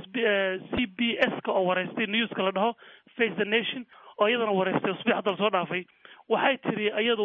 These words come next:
"Waxaan aaminsanahay maadaama oo taariikh ahaan dalka Maraykanka uu yahay dal ku dhisan, ee, u gargaarka dadka barakacayaasha ah." Obama meeshuu ka yidhi toban kun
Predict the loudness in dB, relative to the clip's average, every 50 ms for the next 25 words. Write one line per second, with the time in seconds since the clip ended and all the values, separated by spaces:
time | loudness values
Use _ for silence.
0 | 0 -2 -2 -4 -4 -2 0 0 0 0 0 -2 2 2 2 2 2 0 0 0
1 | -2 -2 -6 -8 -4 -4 -4 -2 0 0 0 0 0 -2 -2 -2 -2 -2 0 0
2 | 0 0 -2 -2 -4 -4 0 2 2 2 2 0 -4 -6 -6 -6 -4 -2 -2 -2
3 | -4 -6 -10 -6 -2 0 0 0 0 2 0 0 0 -2 -6 _ -18 -20 -20 -20
4 | _ _ -4 -2 -2 0 0 0 2 2 2 2 0 -2 -2 -4 -10 -12 -10 -4
5 | -2 0 0 0 -2 -2 -4 -4 -2 -2 -2 0 2 2 2 0 -2 -4 -8 -6
6 | -6 -6 -6 -6 -6 -6 -4 -2 -2 0 0 0 -2 -6 -8 -6 -2 -2 -2 -2
7 | -2 -2 -2 0 2 2 2 0 0 -2 -4 -4 -4 -4 -4 _ _ _ -20 -20
8 | _ _ -4 -2 2 4 4 4 4 2 0 0 0 0 -2 -2 0 0 0 2
9 | 0 2 2 4 4 4 2 0 0 0 0 0 0